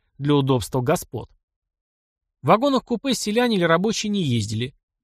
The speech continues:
Купейные вагоны для среднего класса,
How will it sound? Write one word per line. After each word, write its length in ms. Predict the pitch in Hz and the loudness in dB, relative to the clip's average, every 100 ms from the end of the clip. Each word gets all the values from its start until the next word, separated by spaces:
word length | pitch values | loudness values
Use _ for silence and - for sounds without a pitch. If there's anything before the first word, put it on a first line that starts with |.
| _ _ | _ _
Купейные 520 | - 147 156 147 135 131 | -6 -2 2 2 4 2
вагоны 420 | 135 131 170 143 | 2 2 0 0
для 160 | 127 | 0
среднего 440 | 127 143 143 135 131 | -2 -2 -2 0 -2
класса, 440 | 147 185 - 123 | 2 0 0 -6